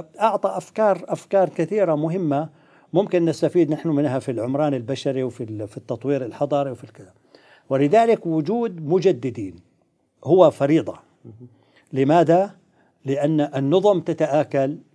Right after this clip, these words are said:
Speaker 1: و-، و-، وتستهلك، تجارب كثيرة يثبت أنها فاشلة، أفكار كثيرة تؤدي دورها ويجب أن نستغني عنها ونأتي بأفكار جديدة. آه، آه، طيب، من الذي سيقوم بهذا العمل؟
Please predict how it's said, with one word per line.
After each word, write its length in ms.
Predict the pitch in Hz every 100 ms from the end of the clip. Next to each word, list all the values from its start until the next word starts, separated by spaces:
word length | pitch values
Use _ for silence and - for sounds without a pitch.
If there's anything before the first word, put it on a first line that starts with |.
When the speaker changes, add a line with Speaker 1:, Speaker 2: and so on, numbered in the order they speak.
| _ -
Speaker 1:
و-، 160 | 123
و-، 140 | 127 -
وتستهلك، 960 | 139 131 135 139 117 147 120 127 127 -
تجارب 420 | 139 131 175 175
كثيرة 520 | 165 160 - 185 165
يثبت 440 | 156 160 - 151 151
أنها 320 | 143 147 135
فاشلة، 420 | 131 143 135 131 - - - _
أفكار 600 | 147 - - 190 214 247
كثيرة 440 | - 185 180 185 156
تؤدي 460 | 170 185 165 165
دورها 480 | 160 165 147 135 139
ويجب 480 | 139 135 156 147 139
أن 180 | 139 139
نستغني 440 | - 147 127 123
عنها 260 | 120 131 127
ونأتي 400 | 127 151 - 131
بأفكار 480 | 123 120 - 139
جديدة. 480 | 117 120 131 127 139 - _ _ _ _ _ _ _ -
آه، 240 | 139 139 -
آه، 300 | 139 131 - -
طيب، 180 | 147 151 -
من 200 | 160 262
الذي 280 | 262 226 214
سيقوم 380 | 196 170 185 165
بهذا 260 | 147 147
العمل؟ 300 | 117 113 101